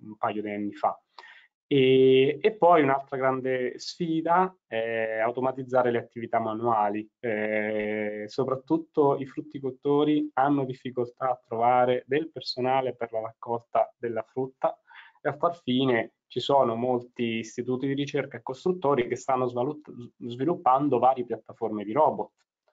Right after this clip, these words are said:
Quindi ad esempio abbiamo, eh, il, ehm, il robot di Tevel, coi droni, abbiamo avuto anche un robot sviluppato dall'Università, eh, di Bologna, che ha creato poi uno spin-off che si chiama Field Robotics, che abbiamo visto anche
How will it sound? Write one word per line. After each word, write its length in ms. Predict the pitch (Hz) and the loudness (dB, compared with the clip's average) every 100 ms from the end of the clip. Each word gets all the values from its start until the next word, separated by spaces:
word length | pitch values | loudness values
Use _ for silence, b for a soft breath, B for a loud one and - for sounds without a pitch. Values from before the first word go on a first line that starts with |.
| _ | _
Quindi 200 | 127 117 | -4 -2
ad 80 | 113 | -2
esempio 360 | 120 127 123 | 0 0 -2
abbiamo, 540 | 123 120 120 123 123 - | 0 0 2 2 0 -4
eh, 720 | 110 107 104 107 107 104 104 - | -6 -4 -4 -4 -4 -4 -6 -8
il, 260 | 107 107 | -8 -6
ehm, 1040 | 107 107 104 107 107 107 107 107 107 104 - - | -4 -2 -2 -2 -2 -4 -4 -6 -8 -10 -10 -6
il 80 | 123 | 0
robot 440 | 135 127 127 131 | 0 0 -2 -4
di 100 | 120 | -2
Tevel, 520 | 123 156 113 107 - _ | 2 2 2 -4 -8 _
coi 160 | 117 | -8
droni, 420 | 110 175 139 113 110 B B B | 0 2 4 2 -6 B B B
abbiamo 420 | 120 120 123 123 | -4 2 2 4
avuto 440 | 123 135 135 131 120 | 2 0 -2 2 2
anche 420 | 127 131 131 123 | 4 0 0 0
un 120 | 120 | 2
robot 520 | 123 135 127 123 - | 2 2 2 -4 -8
sviluppato 560 | 113 117 120 - 127 120 | -16 -14 -6 0 0 0
dall'Università, 960 | 120 120 120 123 - 127 123 123 113 - | -6 -4 -4 -4 -6 -6 2 2 2 -4
eh, 920 | 110 110 107 107 107 - 107 107 107 | -16 -16 -14 -12 -12 -14 -10 -10 -10
di 100 | 117 | -8
Bologna, 500 | 127 180 165 117 107 | 0 4 4 0 -8
che 120 | 117 | -18
ha 40 | |
creato 400 | _ 113 120 - - | _ -4 -4 -6 -10
poi 160 | 120 113 | -8 -8
uno 100 | 113 | -10
spin-off 480 | - 120 120 120 - | -10 -2 0 0 -6
che 140 | - | -20
si 160 | - - | -20 -12
chiama 320 | 117 110 110 - B B | -4 -2 -4 -6 B B
Field 340 | - 123 117 | -2 -2 0
Robotics, 720 | 113 120 175 135 113 - 117 - | 0 2 4 2 -2 -14 -16 -12
che 120 | 117 | -10
abbiamo 280 | 110 110 113 | -8 -8 -10
visto 360 | 117 - - | -14 -16 -8
anche 480 | 110 107 107 113 107 | -6 -6 -8 -8 -10